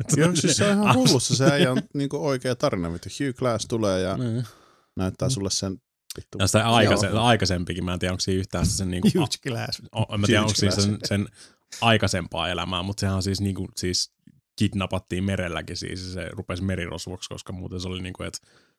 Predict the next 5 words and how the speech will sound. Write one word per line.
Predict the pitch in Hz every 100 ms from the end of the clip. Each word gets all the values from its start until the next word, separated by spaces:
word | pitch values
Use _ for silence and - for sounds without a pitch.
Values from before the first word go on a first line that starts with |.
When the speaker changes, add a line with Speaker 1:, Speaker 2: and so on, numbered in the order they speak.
| _ _ _ _ _ -
Speaker 1:
naamaan, | 143 120 107 107 104 104
naamaan | 127 117 107 104 101
nappi | 98 107
tai | 101 98 98 95
tota, | 95 104 101